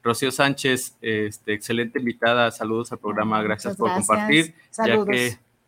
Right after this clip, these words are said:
Speaker 1: este, poco se habla de salud mental.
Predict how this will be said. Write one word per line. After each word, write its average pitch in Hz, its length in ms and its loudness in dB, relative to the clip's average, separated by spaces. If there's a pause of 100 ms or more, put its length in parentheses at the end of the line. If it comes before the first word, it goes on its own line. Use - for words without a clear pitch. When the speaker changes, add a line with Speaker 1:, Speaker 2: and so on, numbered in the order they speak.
(640)
Speaker 1:
este, 104 720 -8 (760)
poco 143 200 0
se 139 140 2
habla 131 200 6
de 120 100 2
salud 113 280 -4
mental. 101 500 -6